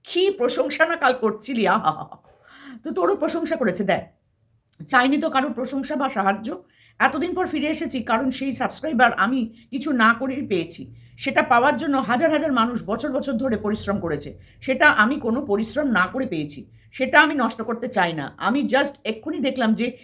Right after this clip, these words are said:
একুশ ঘন্টা আগে আমার ভিডিও কমিউনিটিতে দেওয়া হয়েছে। কে দিয়েছে, কে দিয়েছে? দালাল দিয়েছে। আচ্ছা, দালালের এখন চুলকানি রোগ হয়েছে না? হ্যাঁ, হ্যাঁ।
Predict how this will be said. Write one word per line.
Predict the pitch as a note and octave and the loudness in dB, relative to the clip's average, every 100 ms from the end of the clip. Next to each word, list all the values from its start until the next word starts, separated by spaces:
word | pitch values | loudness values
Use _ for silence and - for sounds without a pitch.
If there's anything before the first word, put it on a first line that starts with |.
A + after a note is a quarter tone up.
| - | -10
একুশ | G#3+ D4 F4+ | -6 2 2
ঘন্টা | - D4+ D4 | 2 2 4
আগে | C4 G3+ G#3+ F#3 - | 4 4 2 0 0
আমার | G3 C4 | 0 2
ভিডিও | B3+ G#3+ F#3+ B3 | 2 0 0 0
কমিউনিটিতে | F3+ G3 B3 C4+ A3+ G#3+ D#3+ | 2 2 2 0 -2 -4 -2
দেওয়া | D3 D3 | 0 0
হয়েছে। | C#3 - - - _ _ _ | -2 -8 -12 -20 _ _ _
কে | C4 C#4 | 0 2
দিয়েছে, | A3 A3+ A3+ A3+ G#3 G#3 G#3 G#3 | 4 4 4 2 2 4 2 0
কে | G#3+ C4 | -2 -2
দিয়েছে? | A#3+ A3 G3 G3 F#3+ F#3+ F#3+ F#3+ F3 D3+ | 0 2 2 2 2 2 2 0 0 0
দালাল | C3 D#3 C#4+ | 4 6 4
দিয়েছে। | C#4 C4 A#3 A3+ - F#3+ F#3 F3 - _ - - - - | 2 0 0 -2 -2 -2 -2 -4 -10 _ -20 -20 -20 -2
আচ্ছা, | F#3 D#3 - G2+ - - | 2 2 0 -14 -20 -2
দালালের | G3 G3 A3 | 2 4 4
এখন | B3+ C4 | 4 2
চুলকানি | C4 D4+ D4 D4+ D4 | -2 -4 2 4 6
রোগ | C4 A3+ | 4 4
হয়েছে | A3+ F#3+ F#3+ | 2 0 -2
না? | G#3+ G#4 F#4+ G3+ - _ _ _ | -2 0 0 -2 -6 _ _ _
হ্যাঁ, | C4 A#3 | -4 -2
হ্যাঁ। | G#3+ F3 C#3+ | -2 -2 -4